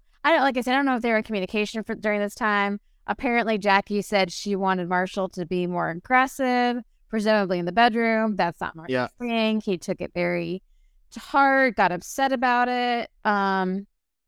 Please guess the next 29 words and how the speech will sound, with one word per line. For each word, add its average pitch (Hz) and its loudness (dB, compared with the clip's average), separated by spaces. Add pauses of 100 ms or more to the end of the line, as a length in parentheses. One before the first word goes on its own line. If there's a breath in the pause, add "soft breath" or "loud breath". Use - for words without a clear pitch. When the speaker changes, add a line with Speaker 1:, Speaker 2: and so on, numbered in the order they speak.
(640)
Speaker 1:
yeah, 277 0
I 226 0
think 254 -2
at 262 -2
the 254 0
end 247 2
of 254 0
the 240 0
day, 220 2
these 214 -2
are 208 -6
just 208 -8
two 247 -6
people 220 -4
who 196 0
just 190 -2
are 196 -6
not 185 0
compatible. 180 0
Like, 175 0
they 208 0
just 202 -6
don't 202 0
want 196 0
the 196 -8
same 175 -4
things. 180 -2
Like, 170 -2
Marshall, 185 0